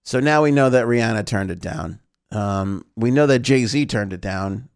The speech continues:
at some point. I don't know if they went back to Jay-Z, but any of them would have been great. Do you remember Rihanna's performance? I forget, with, uh, D J Khaled. What was that? The Grammys or whatever it was? She was great. Man, Rihanna would have been a really good one.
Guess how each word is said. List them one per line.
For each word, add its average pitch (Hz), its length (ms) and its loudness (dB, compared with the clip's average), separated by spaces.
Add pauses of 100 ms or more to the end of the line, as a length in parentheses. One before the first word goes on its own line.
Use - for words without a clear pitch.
at 101 140 -6
some 110 240 -2
point. 95 260 -4
I 95 80 -2
don't 135 120 0
know 127 160 2
if 104 80 -2
they 117 100 0
went 107 220 0
back 110 220 0
to 107 100 -6
Jay-Z, 95 640 -8
but 98 220 -4
any 113 220 -2
of 98 140 -4
them 98 160 -6
would 95 100 -6
have 92 80 -8
been 92 160 -10
great. 92 340 -8 (340)
Do 131 80 -6
you 160 60 0
remember 190 200 0
Rihanna's 165 320 0
performance? 139 640 -4
I 120 140 -8
forget, 127 420 -4
with, 113 300 -8
uh, 107 380 -2 (200)
D 127 160 -6
J 110 220 -6
Khaled. 110 580 -2
What 120 140 -4
was 120 160 -4
that? 95 300 -8 (340)
The - 100 -12
Grammys 151 580 -4
or 143 40 -6
whatever 147 260 -4
it 160 60 -6
was? 160 320 -6 (340)
She - 220 -8
was 170 180 -2
great. 202 640 -6 (800)
Man, 139 280 -2
Rihanna 127 440 0
would 110 120 0
have 101 80 -2
been 101 140 -4
a 98 40 -6
really 95 260 -4
good 90 180 -10
one. - 260 -14